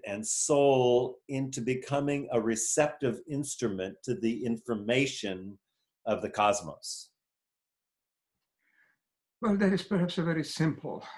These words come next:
Speaker 2: seemingly simple key to that. The fact is that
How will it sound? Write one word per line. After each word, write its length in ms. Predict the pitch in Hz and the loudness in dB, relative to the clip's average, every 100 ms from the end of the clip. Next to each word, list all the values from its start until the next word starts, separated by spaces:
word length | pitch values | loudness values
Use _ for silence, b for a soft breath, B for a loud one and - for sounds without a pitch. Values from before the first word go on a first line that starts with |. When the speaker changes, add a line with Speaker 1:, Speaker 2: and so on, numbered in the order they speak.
| B - | B -14
Speaker 2:
seemingly 480 | - 160 139 127 | -4 -2 0 -2
simple 400 | 123 - 165 - | -6 -6 -6 -8
key 240 | - - 135 | -8 -4 -4
to 160 | - | -6
that. 240 | - - - - - _ _ _ _ _ _ _ _ _ | -10 -10 -14 -20 -20 _ _ _ _ _ _ _ _ _
The 180 | 170 151 - - - | -8 -8 -12 -20 -10
fact 300 | 175 170 - | -8 -8 -8
is 260 | 160 156 156 - | -10 -10 -10 -12
that 240 | 143 131 | -10 -10